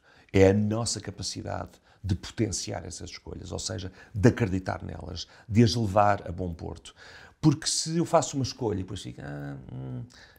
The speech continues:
eu próprio não invisto, isso vai seguramente ter um lastro, vai seguramente ter um impacto, não só nas pessoas que me rodeiam, nas pessoas que também ficam a acreditar a meio gás no projeto.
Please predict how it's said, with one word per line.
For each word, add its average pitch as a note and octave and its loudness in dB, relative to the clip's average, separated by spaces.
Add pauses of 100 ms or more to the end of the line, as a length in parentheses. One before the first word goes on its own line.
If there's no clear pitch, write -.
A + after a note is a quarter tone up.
(140)
eu B2 10
próprio B2+ 4
não A#2 -2
invisto, A2+ -6 (300)
isso B2 2
vai A#2 4
seguramente A2+ -6
ter A2+ -8
um A#2 -10
lastro, G2+ -10
vai F#2 -6
seguramente F#2 -8
ter F#2 -8
um F#2+ -4
impacto, G2 -2 (340)
não G2 6
só G2+ 4
nas F#2 -2
pessoas E2+ -6
que - -16
me D#2 -6
rodeiam, A#2+ 0 (260)
nas F2+ 0
pessoas F#2 -4
que - -16 (160)
também G2+ 4
ficam G2 -4
a F#2 2
acreditar F2+ -6
a E2+ -8
meio E2+ -4
gás E2+ -8
no E2+ -10
projeto. A2+ -4